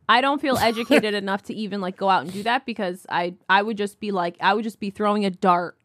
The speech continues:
Speaker 1: at a
Speaker 2: Yeah.
Speaker 1: name and
Speaker 2: Yeah.
Speaker 1: just picking one. I would have no reason to pick, I
Speaker 2: All
Speaker 1: guess is my
Speaker 2: right.
Speaker 1: point.
Speaker 2: <laughs> All right.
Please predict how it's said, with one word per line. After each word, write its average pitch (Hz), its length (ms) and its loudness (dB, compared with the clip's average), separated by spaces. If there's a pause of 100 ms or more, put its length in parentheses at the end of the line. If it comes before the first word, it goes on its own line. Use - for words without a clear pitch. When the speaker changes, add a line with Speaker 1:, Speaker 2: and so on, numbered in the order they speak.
(400)
Speaker 1:
at 285 140 8
a 302 40 8
Speaker 2:
Yeah. 175 100 6
Speaker 1:
name 160 400 -6
and 196 140 -2
Speaker 2:
Yeah. 240 160 4
Speaker 1:
just 196 80 2
picking 208 260 -6
one. 147 260 -14 (320)
I - 80 -2
would 226 120 -2
have 247 120 0
no 233 140 -4
reason 226 320 -4
to 180 60 -6
pick, - 180 -4 (160)
I - 60 -4
Speaker 2:
All 185 140 6
Speaker 1:
guess 143 100 2
is - 60 0
my 190 100 2
Speaker 2:
right. - 80 -4
Speaker 1:
point. 127 280 -10 (100)
Speaker 2:
<laughs> - 120 -8
All 156 60 0
right. 135 280 -6